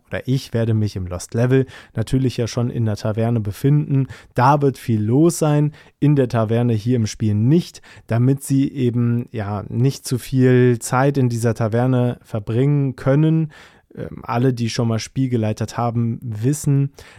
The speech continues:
dass auch eine Gruppe von AbenteurerInnen auch gut und gerne mal eine gesamte Session in der Taverne verbringen kann und es nicht langweilig wird. Aber wir haben ja was vor. Deswegen sitzt lediglich eine Zwergin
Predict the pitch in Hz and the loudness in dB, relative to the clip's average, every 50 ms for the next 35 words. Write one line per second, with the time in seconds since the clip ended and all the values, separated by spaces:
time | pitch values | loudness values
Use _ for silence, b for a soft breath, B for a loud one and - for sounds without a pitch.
0 | B B - 131 151 151 - - 147 - 139 127 123 113 120 139 151 - 139 135 | B B -2 -2 -2 0 -2 -4 -4 -2 -2 -2 -2 0 -2 -2 -2 -2 -2 -2
1 | 135 120 - 123 117 113 110 - - 110 117 123 123 - 117 113 107 113 113 - | -2 -2 -4 -4 -2 -2 -4 -4 -2 -2 -2 -2 0 -2 -2 -2 -2 -2 -4 -2
2 | 117 117 113 117 - - 107 104 - - - 208 220 - 151 131 117 135 123 127 | 0 0 0 0 -2 -4 -6 -8 -8 -6 -4 -4 -2 0 -2 -2 0 0 -2 0
3 | 135 127 120 120 117 120 - - - 127 127 123 120 123 120 110 123 123 113 104 | 0 0 0 0 0 -2 -2 -4 -4 -2 0 0 0 0 0 0 0 0 0 0
4 | - 143 143 160 180 180 - 170 151 - - - 143 135 - - 143 135 131 - | 0 0 0 0 0 -2 0 -2 -2 -2 -2 -2 -4 -4 -2 0 0 0 0 0
5 | - 139 123 123 117 110 - - 117 110 104 113 113 113 117 113 104 - 113 101 | 0 0 2 2 2 0 -2 -4 -4 -2 0 0 2 2 0 -2 -2 -4 -6 -6
6 | - 104 117 123 123 120 107 - 120 117 113 107 B B B B B 127 113 110 | -2 -2 0 0 0 0 0 0 -2 -2 -2 -4 B B B B B -2 0 0
7 | 107 - 120 107 - - 110 120 123 110 101 98 101 101 - - 117 113 - - | 0 0 0 -2 0 0 0 2 2 2 0 -2 -4 -4 -4 -2 -4 -4 -4 -6
8 | _ _ - - 110 113 120 131 127 127 _ - - - - - 135 127 - 147 | _ _ -6 -4 -2 0 0 0 -2 -2 _ -6 -4 -4 0 2 0 2 2 0
9 | 117 117 107 - - - 110 95 87 - B B B B B B - 127 131 127 | 0 -2 -6 -6 -6 -6 -6 -6 -6 -10 B B B B B B 0 2 2 2
10 | - 139 139 139 135 143 135 B B B B B 123 123 143 143 - - - - | 2 2 2 2 2 2 0 B B B B B 0 2 2 2 2 -4 -8 -4
11 | 151 160 190 208 196 208 180 - 165 160 165 156 - - _ - 127 127 123 135 | 0 0 0 2 0 -2 -2 -2 0 0 0 0 -2 -8 _ -6 -2 0 0 0
12 | 131 131 - - - 117 110 113 117 120 117 117 113 | 0 -2 -4 -4 -2 0 0 0 2 2 2 2 0